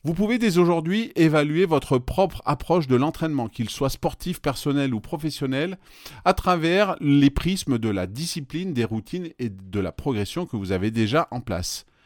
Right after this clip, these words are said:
Identifiez un domaine dans lequel vous pourriez améliorer votre approche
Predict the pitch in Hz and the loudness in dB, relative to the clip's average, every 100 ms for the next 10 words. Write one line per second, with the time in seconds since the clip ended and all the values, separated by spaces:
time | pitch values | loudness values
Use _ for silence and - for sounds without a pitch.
0 | _ - 139 143 - 143 - 110 101 131 | _ -2 4 4 4 -2 0 0 4 4
1 | 135 117 98 95 98 113 95 90 92 95 | 4 2 -2 -4 -4 -4 -4 -8 -6 -4
2 | 92 - - 156 143 120 110 101 90 - | -4 -6 0 2 4 2 0 -2 -4 -6
3 | 104 - 156 - | -10 -6 -8 -8